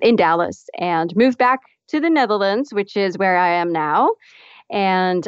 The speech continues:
I've written three books on how to make videos. I now help companies create videos and help with video strategy. But it really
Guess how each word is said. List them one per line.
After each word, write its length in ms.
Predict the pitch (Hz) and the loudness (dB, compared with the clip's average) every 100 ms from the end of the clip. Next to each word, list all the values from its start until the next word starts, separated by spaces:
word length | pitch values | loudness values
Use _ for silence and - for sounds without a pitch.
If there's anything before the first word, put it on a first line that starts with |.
| - | -2
I've 500 | 185 185 185 170 - | 0 0 0 -4 -8
written 360 | 180 196 202 | -6 -4 -4
three 340 | 185 - 233 247 | -6 -4 -2 0
books 480 | 202 220 294 - - | 2 2 0 -4 -8
on 280 | - 196 185 | -2 0 0
how 160 | 202 185 | 0 -2
to 80 | 190 | -2
make 220 | 185 156 | -4 -4
videos. 800 | 190 233 226 214 214 240 240 - _ _ - - | -2 -2 0 0 0 -2 -4 -12 _ _ -10 -4
I 400 | 185 180 180 180 | 0 0 0 -2
now 300 | 190 180 180 | 0 0 0
help 320 | 175 185 - | -2 -8 -6
companies 640 | - 196 208 202 220 269 - | -6 -4 -2 0 0 -2 -6
create 460 | - 175 175 175 | -6 -2 0 -2
videos 640 | - 175 180 165 180 254 - | -2 0 2 2 0 -2 -2
and 220 | 170 165 | -2 -2
help 200 | 175 170 | -2 -2
with 140 | 175 - | -4 -2
video 280 | 175 175 | 0 0
strategy. 880 | 165 - - 165 160 160 165 170 247 277 - - - | 0 -2 0 0 0 -2 0 2 0 -2 -12 -20 -8
But 120 | - 220 | 0 0
it 100 | 190 | 0
really 520 | 180 247 294 311 311 | -2 0 2 2 0